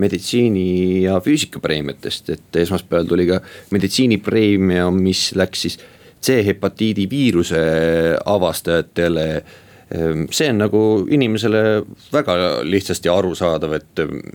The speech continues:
miks see oluline on, aga nüüd teisipäeval, kui tuli füüsikapreemia, siis me räägime teooriatest, mis siis lõpuks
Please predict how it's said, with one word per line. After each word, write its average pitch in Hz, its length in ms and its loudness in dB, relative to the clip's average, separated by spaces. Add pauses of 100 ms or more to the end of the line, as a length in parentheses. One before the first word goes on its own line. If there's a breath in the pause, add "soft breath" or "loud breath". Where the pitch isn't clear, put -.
miks 90 400 0
see 90 80 2
oluline 82 440 2
on, 85 300 -2
aga 85 300 0
nüüd 82 340 0 (140)
teisipäeval, 87 560 0
kui 82 80 -4
tuli 90 160 0
füüsikapreemia, 87 800 0
siis 87 380 -4 (1400 loud breath)
me 92 220 4
räägime 87 420 2 (160)
teooriatest, 101 800 -2
mis 82 160 -6
siis 80 240 -8
lõpuks 107 480 -2